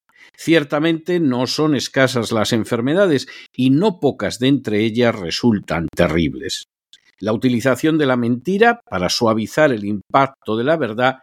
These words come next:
es especialmente grave porque evita que sepamos lo que es cierto y que, por lo tanto, podamos proceder a su corrección. La verdad, por desagradable que sea, es siempre mucho mejor que una mentira grata.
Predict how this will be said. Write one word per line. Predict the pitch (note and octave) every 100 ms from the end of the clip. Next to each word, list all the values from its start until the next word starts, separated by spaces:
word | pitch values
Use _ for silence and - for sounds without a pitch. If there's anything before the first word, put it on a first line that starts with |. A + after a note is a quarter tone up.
| _ _ _
es | E3+ D#3 - - -
especialmente | G2+ - A2+ G2 C3+ G3 A#2 G#2 G2+ G#2+
grave | C3+ A#2+ B2 - - - -
porque | - C#3+ E3
evita | G3 A#3 A3 -
que | C#3
sepamos | - G2+ E3+ D3 A2+
lo | A2 G2
que | - F3
es | -
cierto | C#3 B2+ F#2+ -
y | G#2
que, | A#2+
por | F#2+ G3+ E3
lo | G#2+
tanto, | - F3+ E3+ - D#3 D#3 _ _ -
podamos | F#2+ A2+ C#3 C3 B2+ -
proceder | G2 B2+ F#2+ F#2 G2 F#2+ _ -
a | B2
su | - D#2+
corrección. | - E2 D2+ - - D2+ - _ _ _ _ _ -
La | - A2
verdad, | B2 D#3 F#3 - _ _ _
por | A#2 A#2+
desagradable | A2+ A#2 B2+ B2 C3 F#3+ F3+ C3+
que | -
sea, | - - E3 E3 - _ _
es | - A#2
siempre | - - G3+ F#3+ E3+ B2
mucho | A2 G#2+ - F3+
mejor | F2 - A#2 G#2 - _ _
que | -
una | A2 D3 A#2+
mentira | E2 F2 E2 A2+ F#2 D#2
grata. | D#2 C#2 D2 -